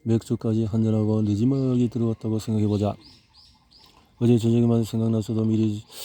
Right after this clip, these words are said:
선물을 준비했을 텐데 라고 하나마나 한 변명을 늘어놓으면은 척으로 수위만 높아진다.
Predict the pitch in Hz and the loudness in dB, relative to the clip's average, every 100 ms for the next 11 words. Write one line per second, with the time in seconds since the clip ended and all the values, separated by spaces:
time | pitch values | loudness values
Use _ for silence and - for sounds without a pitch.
0 | - - - 113 156 151 131 131 131 113 | -14 -16 -2 2 4 2 2 0 2 0
1 | 117 113 107 104 101 98 101 104 139 139 | -2 0 0 2 2 0 0 0 0 0
2 | 123 - 123 117 117 117 110 113 - 110 | 0 -2 -2 -2 -2 0 0 0 -2 -2
3 | 110 110 110 110 - - - - 117 113 | 2 2 2 0 -10 -20 -16 -2 2 4
4 | 107 107 107 110 - _ _ _ - - | 2 2 0 -2 -10 _ _ _ -12 -2
5 | 120 147 139 123 131 131 127 123 113 110 | 2 2 0 0 -2 0 0 -2 -2 0
6 | 104 | -2